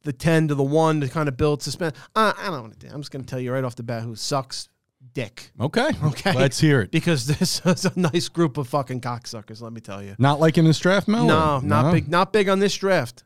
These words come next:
Speaker 1: I'm not big on this draft, I gotta
Speaker 2: Okay.
Speaker 1: tell you. So, um, we'll kick it off with number one. Okay, quarterback Bryce Young.
Speaker 2: Mm-hmm.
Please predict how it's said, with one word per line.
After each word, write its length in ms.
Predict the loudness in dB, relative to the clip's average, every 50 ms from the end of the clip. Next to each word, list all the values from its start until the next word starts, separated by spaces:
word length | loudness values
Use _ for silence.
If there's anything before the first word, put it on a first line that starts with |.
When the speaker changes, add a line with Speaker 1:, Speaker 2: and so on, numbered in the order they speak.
| _ -6
Speaker 1:
I'm 140 | -4 0 2
not 240 | 2 2 2 2 0
big 140 | 0 2 2
on 100 | 2 2
this 140 | 2 0
draft, 360 | -2 -2 -2 0 0 0 0 0
I 40 |
gotta 120 | 0 2 2 0
Speaker 2:
Okay. 60 | 0
Speaker 1:
tell 180 | -2 -4 -6
you. 180 | -6 -8 -10 -12 _ _ _ _ _ _ _ _ _ _ _ _ _
So, 380 | -16 -8 -4 0 0 2 2 2
um, 260 | 2 2 0 0 -2
we'll 120 | -2 -4 -4
kick 220 | -2 -4 -2 0
it 60 | 2
off 280 | 2 2 2 0 -2 -10
with 340 | -8 -4 -2 -2 -4 -4 -6
number 360 | -4 0 0 0 0 0 0
one. 400 | 0 0 0 0 0 -2 -4 -10 _ _ _ _ _ _ -10
Okay, 320 | -8 -8 -6 -4 -4 -4 -4
quarterback 720 | -4 -2 0 0 0 0 2 2 2 2 2 0 -4 -10 _ _ _ _ _ _ _ _ _ -10
Bryce 560 | -2 2 4 4 4 4 2 0 -4 -8 -8
Young. 420 | -6 -2 2 4 4 4 4 4
Speaker 2:
Mm-hmm. 120 | 2 2